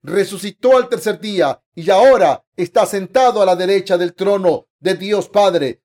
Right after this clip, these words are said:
Por eso damos gracias sinceramente y gloria al Señor, que vino al mundo hace más de dos mil años para salvarnos a los que creemos en el evangelio del agua y el espíritu.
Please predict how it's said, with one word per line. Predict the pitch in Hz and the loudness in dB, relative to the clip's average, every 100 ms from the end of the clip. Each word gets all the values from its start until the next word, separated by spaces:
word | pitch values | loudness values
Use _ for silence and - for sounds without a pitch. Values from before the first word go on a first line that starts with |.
| _ | _
Por | - 180 | 2 4
eso | 262 - 226 - _ | 4 2 -2 -2 _
damos | - 208 220 196 | -2 0 2 -2
gracias | 180 269 311 214 180 | 0 0 0 -2 -4
sinceramente | 190 175 208 196 196 196 190 175 - _ | -4 -6 -2 0 -2 -4 -4 -4 -6 _
y | 196 160 | -14 0
gloria | 220 269 226 180 | 4 6 4 0
al | 180 165 | 0 -2
Señor, | - 165 185 180 - _ _ | -2 -2 2 2 0 _ _
que | 226 190 | -2 0
vino | 277 262 | 2 2
al | 240 | 0
mundo | 220 220 165 143 - _ _ | 0 -4 -2 -2 -2 _ _
hace | 233 240 254 | 0 2 0
más | 220 214 175 - _ | 2 0 0 -4 _
de | 143 196 | -2 0
dos | 196 | 0
mil | 196 196 | -2 0
años | 190 175 139 - _ _ | 0 0 -4 -6 _ _
para | 196 196 | 0 0
salvarnos | 185 196 190 247 240 185 143 _ _ | 2 0 2 2 2 -2 -4 _ _
a | 180 | 0
los | 185 185 | 0 -2
que | - 196 | -4 -4
creemos | 196 196 226 220 208 - _ | 0 0 0 -2 -6 -8 _
en | 196 | -4
el | 202 | -2
evangelio | 190 190 - 214 202 | -2 -4 -4 -2 -2
del | 180 180 | -2 0
agua | 196 190 | 0 0
y | 180 | -2
el | 175 | -2
espíritu. | - 190 151 - | -4 -4 -4 -8